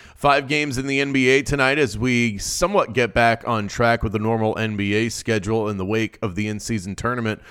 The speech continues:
Bradley Beal inching closer to return with the Suns. Beal has been a full go at recent practices and is all set to make his first appearance in exactly a month.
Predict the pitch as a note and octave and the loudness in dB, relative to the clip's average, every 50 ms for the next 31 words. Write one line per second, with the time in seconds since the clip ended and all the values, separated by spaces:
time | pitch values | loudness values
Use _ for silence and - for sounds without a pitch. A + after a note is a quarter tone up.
0 | - - - - - C3+ C3+ C#3+ C#3+ D3 C3+ A#2 G2+ G#2+ C3+ D3 D3+ E3 E3 C#3+ | -20 -20 -12 -2 0 2 2 2 2 2 0 0 2 2 4 4 4 4 4 2
1 | D3 B2+ - A#2+ B2 A2 - - C3+ C3+ C3+ B2 - C3+ A#2 - B2 B2+ A#2 A2+ | -2 -2 -4 -4 -4 -4 -2 2 2 2 2 2 0 -2 -2 0 0 2 2 0
2 | G#2 - - C3 B2+ B2+ B2 A#2 A2+ - G#2+ G#2 - - - B2+ B2+ C3 C#3 C#3+ | 0 0 -2 -2 -2 0 0 -2 -2 -2 -4 -6 -6 -2 -2 0 0 0 -2 -4
3 | D3 B2 - G#2 G2 A#2+ B2+ C3 C3+ C#3 C3 A#2+ B2 A#2 G#2+ G2+ G2 G#2+ A#2+ A#2 | -6 -8 -10 -6 -2 0 0 2 2 2 2 2 2 0 -2 -2 -2 -2 -2 -2
4 | A2 G2 - - - C3 D3 D#3+ D3 B2 C3 C3+ C#3+ C3+ A2+ A#2 B2+ A#2 - A#2+ | -2 -4 -6 -4 -2 0 0 0 2 2 2 4 4 2 0 0 -2 -2 -4 -4
5 | A2 - A#2+ B2 C3 C3 - B2+ A#2 - B2 B2+ B2+ A#2+ - - - - - - | -4 0 2 4 2 2 0 -4 -8 -4 -2 0 0 -2 -4 -10 -18 -20 -20 -20
6 | - - - A#2+ A#2+ A2 F#2 - - B2 C3 C#3 - - - D3 B2+ A#2 - B2 | -10 -4 -2 0 0 0 0 2 2 2 2 2 0 2 2 2 2 2 0 -2
7 | A2+ G#2+ G#2 A2 G#2+ - - - B2 B2 A2+ - B2 A2 - B2 B2+ A#2+ A2 G#2+ | -2 0 0 0 -2 -2 0 0 0 0 2 0 -4 -2 -2 -2 0 0 2 0
8 | G#2 G2+ F#2 - - - - - - - _ _ A#2+ A#2 A2+ A2+ A2+ G#2 F2 D#2+ | 0 -2 -4 -8 -12 -14 -20 -20 -20 -20 _ _ 0 0 2 0 -2 -4 -6 -2
9 | D#2+ A2+ A#2 A#2+ A#2 - - A#2+ A#2 A2+ A2+ - - G#2+ G2 F#2+ G#2 G#2+ F#2 - | 2 4 4 4 2 0 -4 -2 0 0 0 0 -2 -4 -2 -2 -2 -2 -2 -4
10 | - - - _ | -8 -18 -20 _